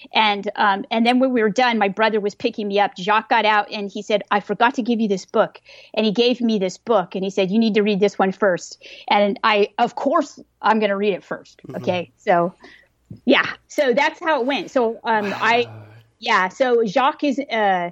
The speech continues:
Speaker 1: like I said, you know, Jacques is brilliant. He's a brilliant, he's funny.
Speaker 2: Mm-hmm.
Speaker 1: I mean, um, he's probably one of the funniest people that I've met, and, um, just really knows so much about this field and, um, is really has a lot of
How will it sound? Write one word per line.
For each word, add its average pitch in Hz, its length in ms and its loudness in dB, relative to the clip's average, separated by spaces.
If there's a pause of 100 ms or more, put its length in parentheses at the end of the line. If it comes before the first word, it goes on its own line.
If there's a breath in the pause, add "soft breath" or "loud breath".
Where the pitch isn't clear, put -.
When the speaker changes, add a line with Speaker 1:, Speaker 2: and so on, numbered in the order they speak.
(380)
Speaker 1:
like 311 180 2
I 415 80 2
said, 220 420 0
you 233 60 0
know, 226 160 2
Jacques 226 380 0
is 269 180 0
brilliant. 262 480 -4 (160)
He's 240 240 -2
a 196 340 2
brilliant, 262 520 0
he's 226 180 0
funny. 277 640 0 (160)
Speaker 2:
Mm-hmm. 131 180 -10
Speaker 1:
I 220 120 2
mean, 226 320 -2
um, 190 420 0
he's 226 160 -4
probably 254 240 2
one 254 120 -2
of 240 40 -4
the 208 60 -2
funniest 226 360 -4
people 269 480 0 (280)
that 208 160 2
I've 202 140 2
met, 240 380 0
and, 202 460 -2
um, 185 460 0 (320)
just 269 240 0
really 247 500 0 (400)
knows 233 340 2
so 247 280 0
much 247 240 0
about 202 260 0
this 202 140 -8
field 240 480 -2 (320)
and, 196 580 0
um, 180 400 2
is 190 240 -2
really 233 440 2
has 220 200 0
a 196 60 2
lot 190 420 0
of 190 420 0